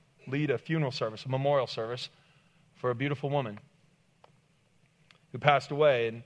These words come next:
what was really intriguing about this funeral was that she had all of her affairs organized. She was a very detailed person. In the eventuality of her death, she had a statement of her funeral requests.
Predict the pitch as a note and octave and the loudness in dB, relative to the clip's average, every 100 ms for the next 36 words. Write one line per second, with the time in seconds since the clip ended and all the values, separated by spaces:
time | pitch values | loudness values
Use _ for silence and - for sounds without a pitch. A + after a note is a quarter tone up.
0 | _ _ _ D3 C3+ A2+ D#3 D#3+ C3 - | _ _ _ -2 0 0 2 2 0 -2
1 | D#3+ D#3 B2+ A#2+ A#2+ A2+ - E3 C3+ A#2+ | 0 0 0 0 -2 -4 -6 -4 -2 0
2 | B2 A#2+ G#2+ F#2+ D3 B2+ A#2 B2+ D3+ D#3+ | 0 -2 -10 -8 0 2 2 4 4 4
3 | B2+ C#3 C3+ B2+ - _ _ _ _ - | 0 -4 -4 -6 -12 _ _ _ _ -16
4 | A#2 - D3 C#3+ C3 - - C#3+ C3 A2+ | -6 4 4 4 0 -6 2 2 2 -4
5 | G#2 - D3 B2 C#3+ C#3 B2+ B2+ C3+ B2+ | -6 -6 -6 0 2 2 0 0 0 0
6 | C#3+ C#3 - G2+ B2 - B2 B2 C#3 D#3+ | -2 -2 -4 -12 -16 -10 -6 -2 0 2
7 | E3 D3+ D3+ D3 D3 C3 A#2+ A#2+ - - | 4 6 4 2 -2 2 2 2 -4 -20
8 | _ _ - - D#3+ C3 C3 B2 B2 - | _ _ -12 -2 0 2 2 2 0 -4
9 | - - A#2 - D3+ D#3+ E3 C#3 C#3 - | -18 -14 -6 2 2 2 -2 0 -2 -2
10 | D#3+ D#3 B2+ A2+ - A#2 A2+ B2+ - | 0 0 -2 -4 -2 0 0 -2 -8